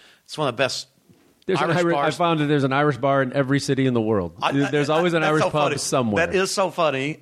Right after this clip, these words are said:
Speaker 1: And, uh, this place, uh, Friday and Saturday night, just rocks. It's three levels, and, I mean, it's packed to the gills, and it's casual and friendly,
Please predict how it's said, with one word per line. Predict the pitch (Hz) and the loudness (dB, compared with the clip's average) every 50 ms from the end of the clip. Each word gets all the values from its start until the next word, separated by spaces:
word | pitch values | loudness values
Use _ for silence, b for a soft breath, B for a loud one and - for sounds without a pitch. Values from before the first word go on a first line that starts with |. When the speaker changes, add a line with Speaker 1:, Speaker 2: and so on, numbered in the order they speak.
| - - | -6 -2
Speaker 1:
And, | 156 151 147 147 147 143 | 0 2 2 2 0 0
uh, | 139 139 135 135 131 131 | 2 2 2 2 2 0
this | 127 160 165 - | 0 -2 -2 -4
place, | - - 156 147 147 135 - - - - _ _ - | -4 -2 0 0 0 -2 -4 -8 -12 -14 _ _ -6
uh, | 127 127 120 120 117 113 110 110 110 107 | -2 0 2 2 2 2 2 0 0 -2
Friday | - - - - 143 156 175 | -4 -4 -2 0 0 2 2
and | 180 170 135 | 0 -2 -2
Saturday | - 156 139 143 151 143 139 | 0 0 0 0 0 -2 -2
night, | 131 123 120 120 123 123 127 b b b b b b b b b | -2 -2 -2 -2 -2 -2 -4 b b b b b b b b b
just | - 143 135 123 - - - _ - | -4 -4 -2 -2 -4 -8 -12 _ -14
rocks. | 175 131 117 117 131 123 110 92 - - | -12 -8 -2 0 2 2 2 0 -4 -10
It's | 110 110 - | -12 -12 -10
three | - - 147 165 165 | -6 -2 -2 0 0
levels, | 160 151 143 135 135 131 127 131 131 123 - - - | 2 2 2 2 2 0 -2 -4 -4 -6 -8 -8 -6
and, | 120 120 | -6 -4
I | 120 120 | -4 -4
mean, | 123 123 120 | -4 -4 -6
it's | 123 113 - | -8 -8 -10
packed | - - - 135 135 135 | -8 -4 -4 -2 -2 -4
to | 131 123 | -6 -8
the | 113 107 | -8 -6
gills, | 107 117 113 107 104 104 110 98 - B B B B B | -4 -4 -4 -4 -4 -6 -8 -10 -12 B B B B B
and | - 107 | -14 -12
it's | 104 - | -12 -12
casual | - - - 139 131 143 147 117 139 139 139 | -14 -10 -6 -4 -2 -2 -2 -2 -4 -4 -4
and | 127 117 110 | -4 -6 -4
friendly, | - - 139 131 131 131 131 127 123 117 B | -2 0 0 2 2 2 2 2 0 0 B